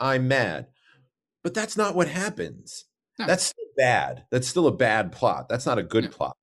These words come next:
Speaker 2: Yeah, if you remove the whole stealing allows you to get around this,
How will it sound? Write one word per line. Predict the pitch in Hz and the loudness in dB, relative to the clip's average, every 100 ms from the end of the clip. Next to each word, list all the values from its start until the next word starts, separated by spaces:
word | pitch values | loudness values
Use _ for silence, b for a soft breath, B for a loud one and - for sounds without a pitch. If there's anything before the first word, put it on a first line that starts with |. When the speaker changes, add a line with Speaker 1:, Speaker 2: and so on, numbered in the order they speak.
| - | -10
Speaker 2:
Yeah, | - | -8
if | 151 247 | -6 -4
you | 285 | -2
remove | 269 165 165 185 160 127 | -2 -4 -2 0 0 -2
the | 123 | -6
whole | 131 131 120 107 - _ | -2 -2 -2 -4 -10 _
stealing | - - 165 160 139 127 113 | -4 -2 0 0 -2 -4 -6
allows | 123 123 131 131 | -6 -4 -4 -4
you | 127 | -6
to | 120 | -8
get | 123 | -8
around | 113 117 143 117 | -6 -4 -4 -4
this, | - - - | -10 -10 -10